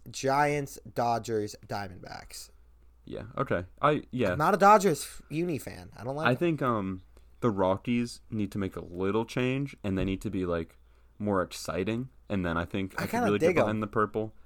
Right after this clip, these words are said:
Speaker 2: But they are, they are nice. They really fit Colorado for some reason. I don't know why, but purple's like, "Oh yeah, mountains." <laughs>
Speaker 1: Yeah, purple, Colorado, uh, Avalanche, and hockey. Also one of
Speaker 2: Mm-hmm.
Speaker 1: my favorite jerseys. I love it.
Speaker 2: Those are
Speaker 1: Your
Speaker 2: nice.
Speaker 1: people are either all in on the purple or all out. No one's in between.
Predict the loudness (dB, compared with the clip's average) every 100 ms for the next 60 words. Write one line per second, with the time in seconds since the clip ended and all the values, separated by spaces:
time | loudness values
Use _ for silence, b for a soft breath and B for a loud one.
0 | -2 2 2 2 0 0 2 2 2 -2
1 | 0 0 2 0 0 -2 -2 -2 -2 0
2 | 0 0 -2 -6 -8 -8 -10 -12 -14 -8
3 | -2 2 2 2 2 2 -2 -4 -4 -4
4 | -6 -8 -10 -8 -6 -4 -4 -4 -10 -12
5 | -20 -16 -14 -12 -14 -14 -20 -4 2 4
6 | 10 10 10 8 8 8 10 10 10 8
7 | 8 8 8 4 -2 2 4 4 4 2
8 | 2 -2 0 0 0 0 2 2 2 4
9 | 4 4 2 0 -2 0 0 0 -2 -4
10 | -2 0 2 2 2 2 0 0 2 6
11 | 6 6 6 6 6 6 6 8 8 8
12 | 6 2 2 2 2 4 4 4 4 2
13 | 2 -2 -6 -2 -2 -2 -4 -6 -12 -16